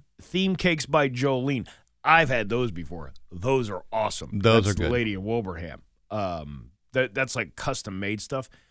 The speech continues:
Speaker 1: Those ch-, those filled cupcakes.
Speaker 2: Mm-hmm.
Speaker 1: Dude, can't beat those.
Speaker 2: Yeah, we had our wedding cake made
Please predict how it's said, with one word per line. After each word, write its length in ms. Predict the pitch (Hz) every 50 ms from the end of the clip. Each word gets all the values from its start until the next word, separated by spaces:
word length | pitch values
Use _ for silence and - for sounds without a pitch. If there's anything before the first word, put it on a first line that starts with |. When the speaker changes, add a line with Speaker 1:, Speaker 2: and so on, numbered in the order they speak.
| _ _ _
Speaker 1:
Those 220 | - 80 - - - _
ch-, 200 | - - - - -
those 180 | - 95 90 -
filled 420 | - - - 117 113 120 123 120
cupcakes. 640 | - - 143 - - - 151 147 147 - - - -
Speaker 2:
Mm-hmm. 540 | - 92 110 117 117 113 110 120 120 127 127 71
Speaker 1:
Dude, 160 | 65 57 -
can't 260 | - - - - -
beat 200 | - 65 60 _
those. 380 | - 67 65 65 - - - _ _ -
Speaker 2:
Yeah, 100 | - 120
we 140 | 120 139 156
had 120 | 160 143 117
our 80 | 107
wedding 320 | 98 98 120 131 135 113 95
cake 300 | - - 80 82 - -
made 240 | 104 95 87 82